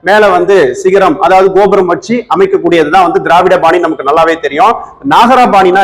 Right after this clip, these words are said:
என்னன்னா, கருவறைக்கு மேல சிகரம் அமைக்கும் புதுமையான ஒரு வித்தியாசமானதுதான் நாகரா பாணின்னு சொல்றோம். ஸ்தூபிகள் கொடுத்திருக்காங்க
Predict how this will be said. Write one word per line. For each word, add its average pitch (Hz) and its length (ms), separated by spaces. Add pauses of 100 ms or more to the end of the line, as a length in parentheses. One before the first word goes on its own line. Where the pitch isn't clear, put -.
என்னன்னா, 165 320 (160)
கருவறைக்கு 202 520
மேல 156 160 (540)
சிகரம் 262 400 (140)
அமைக்கும் 220 420
புதுமையான 196 480 (120)
ஒரு 170 140
வித்தியாசமானதுதான் 180 800 (140)
நாகரா 170 340
பாணின்னு 151 300
சொல்றோம். 113 240 (1400)
ஸ்தூபிகள் 254 640
கொடுத்திருக்காங்க 147 420